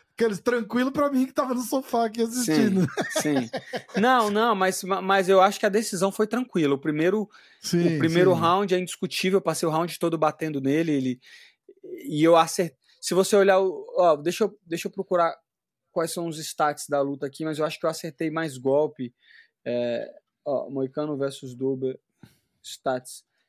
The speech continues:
Speaker 2: Eu acho que eu acertei mais golpes si-, si-, significativo.
Speaker 1: No
Speaker 2: É, depois, ok, ó, stats U F C. Entendeu? Se
Speaker 1: Quer que eu tente achar aqui?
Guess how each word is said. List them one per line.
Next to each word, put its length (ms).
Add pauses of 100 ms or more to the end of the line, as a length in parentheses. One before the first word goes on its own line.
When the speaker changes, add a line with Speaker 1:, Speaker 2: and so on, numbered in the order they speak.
(220)
Speaker 2:
Eu 80
acho 160
que 60
eu 40
acertei 280
mais 240
golpes 280 (160)
si-, 240
si-, 400
significativo. 1200 (800)
Speaker 1:
No 120
Speaker 2:
É, 640 (1400)
depois, 520
ok, 240
ó, 60
stats 420
U 60
F 140
C. 480 (1600)
Entendeu? 420
Se 140
Speaker 1:
Quer 100
que 80
eu 40
tente 200
achar 200
aqui? 300